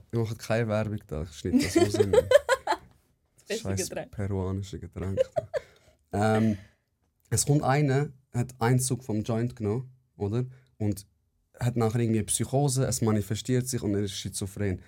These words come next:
Speaker 1: Und er ist irgendwie sechzehn und dann brüllt er und sagt, ich muss mein Leben lang Medikamente nehmen und die Medikamente machen ja auch etwas mit einem.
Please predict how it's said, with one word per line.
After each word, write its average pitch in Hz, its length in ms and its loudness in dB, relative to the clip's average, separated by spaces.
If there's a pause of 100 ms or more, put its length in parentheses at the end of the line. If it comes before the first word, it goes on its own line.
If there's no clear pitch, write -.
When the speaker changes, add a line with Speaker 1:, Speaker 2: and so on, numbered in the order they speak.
(280)
Speaker 1:
Und 113 180 -2
er 127 120 2
ist 127 100 0
irgendwie 139 200 4
sechzehn 135 800 0
und 117 160 0
dann 123 200 4
brüllt 127 400 0
er 117 120 -2
und 107 160 -4
sagt, 117 260 0
ich - 400 -6
muss 110 380 -4
mein 113 260 -2
Leben 123 320 0
lang 113 160 2
Medikamente 113 720 -2
nehmen 120 300 -2 (280)
und 107 240 -4 (120)
die 110 40 0
Medikamente 120 680 2
machen 107 240 -2
ja 101 120 0
auch 160 120 2
etwas 156 300 -4
mit 131 160 -2
einem. 131 320 0